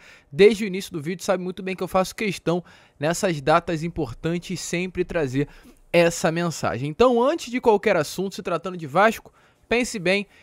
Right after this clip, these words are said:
esteja junto realmente daqueles que você esteve próximo, amor, durante esse ano de dois mil e vinte e dois, pra que a gente possa entrar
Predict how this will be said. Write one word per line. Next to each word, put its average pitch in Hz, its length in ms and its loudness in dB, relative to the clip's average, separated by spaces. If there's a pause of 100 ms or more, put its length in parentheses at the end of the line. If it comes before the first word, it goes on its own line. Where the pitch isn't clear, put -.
esteja 180 360 0
junto 185 540 -2 (240)
realmente 262 560 2
daqueles 226 480 -2
que 247 160 -4
você 220 640 6 (340)
esteve 220 380 4
próximo, 214 840 6
amor, 190 460 2 (240)
durante 180 340 -4
esse 180 220 -2
ano 175 140 -2
de 170 80 -8
dois 170 180 2
mil 175 100 -6
e 170 40 -8
vinte 160 220 -10
e - 20 -8
dois, 175 340 2 (240)
pra 139 160 0
que - 140 -8
a - 20 -2
gente 180 160 -6
possa 196 460 2
entrar 160 440 6